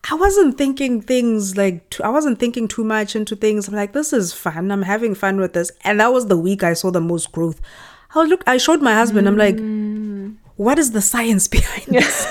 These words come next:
Speaker 2: <laughs>
Speaker 1: It's not making sense." <laughs> But I think people as well maybe connect a lot more when they can see that this is you just,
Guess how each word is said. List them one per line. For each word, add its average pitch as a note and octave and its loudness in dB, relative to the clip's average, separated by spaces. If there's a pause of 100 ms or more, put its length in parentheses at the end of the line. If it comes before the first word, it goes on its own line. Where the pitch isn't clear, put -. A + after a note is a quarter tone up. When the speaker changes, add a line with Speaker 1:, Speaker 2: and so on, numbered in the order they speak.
Speaker 2:
<laughs> - -14
Speaker 1:
It's D#4+ 0
not D4 0
making A#3+ 0
sense." - -2
<laughs> - -12 (1300)
But B3+ 4
I B3+ 4
think F4 -2
people C#4+ 4
as A3+ 2
well G#3 4
maybe G3 4
connect F#3+ 0
a E3 0
lot F3 2
more E3+ 2
when F3 2
they E3 0
can D#3 -2
see G3 0
that D#3 -4 (220)
this C#4 2
is A3 2
you F#3+ 2
just, F3+ -2